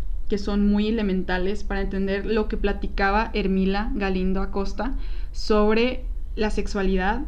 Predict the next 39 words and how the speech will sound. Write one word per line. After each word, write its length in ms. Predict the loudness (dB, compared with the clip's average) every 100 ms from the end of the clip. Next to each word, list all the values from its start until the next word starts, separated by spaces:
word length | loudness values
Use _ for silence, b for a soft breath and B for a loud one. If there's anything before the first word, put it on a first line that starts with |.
| -2
la 100 | 0
religión 680 | 0 0 -2 -2 -2 -2 -2 B B -6 -4 0
y 120 | 2
el 180 | 4 4
hecho 240 | 2 0
de 80 | 0
ser 240 | 0 0
mujer. 400 | 2 0 0 -2 -4 -6 -6 -4
Que 80 | 2
de 80 | 2
hecho 160 | 4 2
al 120 | 4
final 320 | 4 4 2
nuestra 280 | 0 -2 -2
conclusión 560 | -2 -2 -2 -2 -2
de 80 | 0
este 180 | 0 -2
programa 460 | -2 0 0 2 0
va 60 |
a 60 | 0
ser 240 | -2 -2 B B B 0
una 200 | 0 0
frase 400 | 0 2 2 4
muy 280 | 8 8
matona 420 | 8 8 4 2 2
de 60 |
Ermila, 480 | 2 2 2 0 -2 B B -6
que 100 | 2
de 100 | 4
verdad 200 | 4 2
les 160 | 2 2
quería 240 | 0 0
compartir, 480 | -2 -2 0 0 0
pero 180 | 2 2
ya 180 | 2 0
será 200 | 0 -2
hasta 160 | -2
el 80 | -2
final. 400 | -2 -2 0 0